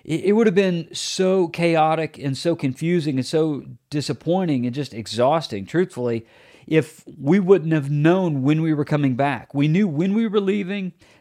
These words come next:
that was set in stone. And we also knew that unless there was some off-the-wall circumstance, uh, that we were gonna be back on a specific date. This brought great hope to us because we knew that it was gonna be a six-month deployment. And we could tell our loved ones, "Hey, we're coming back home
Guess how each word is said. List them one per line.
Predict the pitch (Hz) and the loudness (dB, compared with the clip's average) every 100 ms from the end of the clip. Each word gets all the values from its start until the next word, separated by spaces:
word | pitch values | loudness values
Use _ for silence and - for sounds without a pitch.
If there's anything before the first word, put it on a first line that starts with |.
| - | -6
that | 123 180 | -2 0
was | 180 | -2
set | - - | -2 -4
in | 147 | -4
stone. | - 175 | -2 -2
And | 180 | -2
we | 175 | -2
also | 208 240 - 202 | -2 -2 -2 -2
knew | 170 214 214 180 | 0 2 2 0
that | 160 170 | -2 -2
unless | 156 156 180 - | -2 -2 -2 -4
there | 170 | -4
was | 156 | -4
some | - 160 131 _ _ _ _ | -4 -6 -8 _ _ _ _
off-the-wall | 147 170 196 - 170 156 165 151 | -4 -2 -4 -2 0 2 2 0
circumstance, | 160 156 135 113 120 110 123 135 - _ | -2 -2 -4 -6 -4 -4 -4 -6 -14 _
uh, | - - | -20 -20
that | - 127 143 131 | -12 -4 -4 -4
we | 123 143 | -2 0
were | 190 190 | 2 2
gonna | 190 | 0
be | 175 | -2
back | 127 127 127 - | 2 2 0 -2
on | 139 | -4
a | 135 | -2
specific | - 151 - 123 101 113 - | -4 -6 -4 -6 -4 -8 -4
date. | 143 131 127 | -2 -2 -2
This | 147 | -4
brought | - 160 147 - - _ | -2 0 0 -4 -16 _
great | - 151 131 | -2 -2 2
hope | 151 170 | 2 2
to | - 170 | 0 2
us | 170 170 | 2 0
because | - 127 117 | -2 -4 -2
we | 139 | -2
knew | 127 147 202 156 | 0 0 0 0
that | 147 | -2
it | |
was | 139 123 | -4 -4
gonna | 151 | -6
be | 127 135 | -2 -4
a | |
six-month | 131 - 147 147 135 127 120 | -4 -4 -4 -4 -4 -4 -4
deployment. | 131 - 190 127 110 | -8 -4 -2 -2 -2
And | |
we | 123 | -2
could | 151 147 | -4 0
tell | 143 | 0
our | 151 151 | 2 0
loved | 160 185 147 | 0 0 0
ones, | 147 139 | -2 0
"Hey, | 165 135 | -2 -2
we're | 104 117 | -2 -6
coming | - 135 156 | -4 -4 -4
back | 165 156 | -4 -4
home | - 135 123 | -4 -2 -4